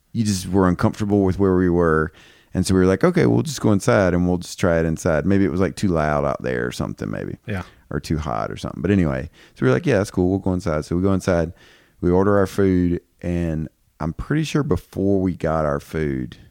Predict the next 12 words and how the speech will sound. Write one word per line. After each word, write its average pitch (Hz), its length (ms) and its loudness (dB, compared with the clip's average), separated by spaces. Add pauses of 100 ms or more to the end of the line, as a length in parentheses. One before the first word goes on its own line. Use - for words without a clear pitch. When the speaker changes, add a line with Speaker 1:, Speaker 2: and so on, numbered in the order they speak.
(440)
Speaker 1:
yeah, 85 320 2
I - 20 0
know 87 220 2
it - 20 -2
was 67 140 -4
before 71 280 -8
we 64 120 -4
got 62 180 -4
our 64 100 -4
food, 62 400 -6 (680)
we're 87 100 0
chatting, 85 720 0